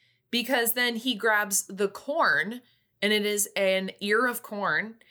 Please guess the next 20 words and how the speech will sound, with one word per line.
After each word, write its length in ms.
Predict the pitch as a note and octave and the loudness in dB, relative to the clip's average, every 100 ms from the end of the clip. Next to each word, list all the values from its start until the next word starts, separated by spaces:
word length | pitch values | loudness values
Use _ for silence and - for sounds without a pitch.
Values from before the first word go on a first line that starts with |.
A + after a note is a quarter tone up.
| - - - | -20 -8 0
and 140 | G#3+ | 2
then 80 | A3 | 2
he 60 | |
goes, 260 | G#3 F#3+ F#3 - - - D#4 - A4 - F#4+ G4 F4+ F4+ F#4+ F4+ E4+ E4+ D#4 - | 2 2 0 -6 -2 2 4 2 4 2 2 2 0 0 -2 -4 -6 -6 -6 -2
and 100 | A3+ | 2
he's, 120 | A3 | 2
like, 160 | G3 G3 | 2 0
chewing 380 | - D4 C4+ A#3 | -2 -2 -2 2
it, 240 | F3+ F3 - | 2 2 0
and 140 | G#3+ | 0
it's 180 | G#3+ G#3 | 0 0
just, 180 | A#3 - | 0 0
like, 220 | F#3+ - _ _ - | 0 -4 _ _ -4
corn 300 | D4+ D#4 D4 | 0 0 0
pieces 280 | C#4+ A3 A3 | -4 -2 -2
everywhere, 420 | A3 C4 A#3+ F#3 | 0 0 2 2
spit 480 | - - C4+ B3 - G3+ | 2 0 0 -4 0 0
everywhere. 500 | A3 A#3+ G#3+ E3+ - - _ _ - | 0 0 0 0 -2 -20 _ _ 0
And 280 | A#3+ B3 | 4 6
this 320 | C4+ F#4+ - | 4 4 0